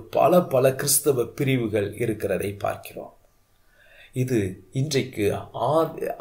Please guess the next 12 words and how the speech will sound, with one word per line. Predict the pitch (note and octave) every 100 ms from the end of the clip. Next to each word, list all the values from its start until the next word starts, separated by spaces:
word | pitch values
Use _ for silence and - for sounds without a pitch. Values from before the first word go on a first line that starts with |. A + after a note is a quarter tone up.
| G#2
ஆதிகால | D3 F3 D#3 - A#2+ A#2+ G2 - - -
கிறிஸ்தவ | E3 - - D#3+ C3+ A2
வரலாறு, | - G2+ A2 A2+ G#2+ G2 - - - -
ஆதி | A2+ C3+ C3+
காலத்திலிருந்து | B2 B2 B2 A#2+ A#2+ A#2
அப்போஸ்தலர் | G#2+ - D3 C#3 B2+ A#2
காலத்திலிருந்து | A#2+ A#2+ A2+ A2+ A2 - A2 -
இன்னைக்கு | B2 D#3 D#3 B2
வரைக்கும் | G#2 B2 B2 - -
நடந்த | G#2 A2 A#2 G2
கிறிஸ்தவருடைய | F#2+ C#3 - D3+ A#2 A2 A2 F2+
வரலாறு | A2 C#3 B2+ F#2+ G2